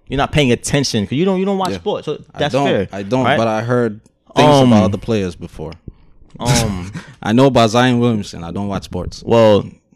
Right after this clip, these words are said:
Speaker 2: Nigga got drafted.
Speaker 1: well, well, obviously you're not pinching enough because this is a, this is a consistent trend with Kyrie.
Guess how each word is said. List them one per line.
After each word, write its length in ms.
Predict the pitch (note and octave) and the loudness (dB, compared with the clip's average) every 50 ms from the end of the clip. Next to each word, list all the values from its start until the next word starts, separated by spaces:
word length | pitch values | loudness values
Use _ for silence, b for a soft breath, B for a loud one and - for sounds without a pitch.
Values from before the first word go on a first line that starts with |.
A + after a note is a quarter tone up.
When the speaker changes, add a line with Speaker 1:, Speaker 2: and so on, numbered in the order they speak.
| _ - | _ -14
Speaker 2:
Nigga 120 | F#2+ F#2+ F#2 | -12 -10 -8
got 160 | F2+ D#2+ E2 | -8 -10 -10
drafted. 200 | - E2+ D#2+ - | -10 -6 2 4
Speaker 1:
well, 380 | - A#2 G#2+ G#2 G#2 G2+ - - | 6 8 8 8 6 4 2 0
well, 140 | - G#2 F#2+ | 0 2 4
obviously 280 | A2+ C3 B2 A2+ A2+ A2+ | 4 4 4 4 2 2
you're 40 | A2 | 2
not 140 | G#2+ G2+ - | 2 0 0
pinching 200 | A#2+ G#2+ G2+ G2+ | -4 -4 -2 -2
enough 320 | F#2+ F#2+ G#2 B2 A#2 - | 0 2 2 2 2 2
because 280 | - G2+ - A2 G2+ F#2 | -2 0 2 2 2 4
this 320 | F2+ G#2 B2+ B2 - - | 4 4 4 4 4 2
is 280 | - A#2+ A#2 A#2 G#2 G#2 | 2 4 4 4 4 4
a, 380 | A2+ A2 A2 G#2+ G#2+ G2+ G2 G2 | 4 4 4 4 4 2 0 -2
this 200 | - - B2 - | -2 -2 -2 -2
is 80 | - C#3 | 0 -2
a 80 | A#2+ | -2
consistent 640 | - - A2+ G2 - - - B2 - - A2+ G2 - | 0 -2 -4 -4 -4 -4 -6 -6 -4 -4 -6 -4 -4
trend 460 | - - - - A#2+ B2 A#2+ A#2 A2 | -8 -8 -4 -2 -2 0 0 0 0
with 120 | G2+ G#2 - | -2 -4 -4
Kyrie. 440 | - G2+ G2 G2 F#2+ F#2 F2+ - | -4 -4 -2 -2 -2 -4 -6 -8